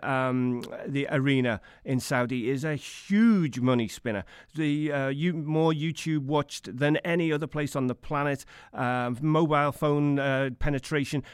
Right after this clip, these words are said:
is massive. This is a huge vehicle for growth, and there are some massive movers f-, from very small acorns. There have been some, I won't say massive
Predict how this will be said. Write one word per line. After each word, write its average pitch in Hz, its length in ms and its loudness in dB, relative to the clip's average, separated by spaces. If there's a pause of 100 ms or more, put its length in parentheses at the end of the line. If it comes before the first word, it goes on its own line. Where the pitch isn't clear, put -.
(100)
is 147 180 -2
massive. 143 720 0 (300)
This 151 200 -2
is 156 120 0
a 143 100 -2 (180)
huge 175 640 0
vehicle 147 540 0
for 135 160 -4
growth, 143 400 2 (260)
and 135 140 2
there 143 160 4
are 135 80 0
some 147 500 2
massive 156 420 0
movers 143 440 2 (180)
f-, 151 240 -4
from 151 220 -2
very 180 420 0
small 190 720 2
acorns. 147 520 0 (220)
There 143 120 0
have 147 140 -2
been 165 140 0
some, 156 240 0 (600)
I 143 80 -8
won't 135 140 -4
say 117 100 -4
massive 127 420 0